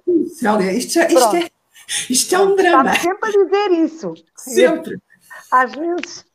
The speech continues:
Speaker 2: Pois, a Silvia depois, eh, mas parece que se en-, que acho que se encaixa na,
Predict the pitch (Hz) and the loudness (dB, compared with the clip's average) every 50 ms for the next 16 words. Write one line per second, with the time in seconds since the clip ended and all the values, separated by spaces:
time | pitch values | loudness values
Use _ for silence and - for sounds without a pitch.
0 | _ _ _ _ _ _ _ _ - - - 320 349 370 277 - - _ _ _ | _ _ _ _ _ _ _ _ -20 -20 -18 -12 -10 -10 -12 -12 -14 _ _ _
1 | - - - - - - _ - - _ _ - - _ 302 311 320 220 233 233 | -20 -20 -20 -20 -20 -20 _ -20 -20 _ _ -20 -8 _ 0 0 0 0 -2 -6
2 | 233 - - 277 277 240 254 285 285 285 - _ - 302 311 302 285 285 302 302 | -6 -4 -4 -4 -2 -2 -2 -4 -4 -4 -8 _ 2 2 2 2 0 2 2 4
3 | 294 - - - - - - - - - - - 277 311 302 - - 330 330 339 | 2 2 0 -6 -8 -8 -10 -12 -16 -16 -8 -2 -2 -2 -2 0 -2 -2 0 0
4 | 349 339 339 - - - - 370 349 320 311 294 220 - 320 - _ _ _ _ | 0 -2 -4 -14 -20 -10 -6 -4 -2 -2 -2 -4 -6 -14 -16 -20 _ _ _ _
5 | _ _ _ _ - 294 285 - - - 285 311 302 - - - _ - 320 302 | _ _ _ _ -2 -2 -2 0 2 0 0 0 0 -4 -16 -18 _ -6 -6 -6
6 | 285 - 311 294 311 294 - - 262 240 233 226 220 | -2 0 2 2 2 0 -2 -10 -10 -6 -4 -2 -2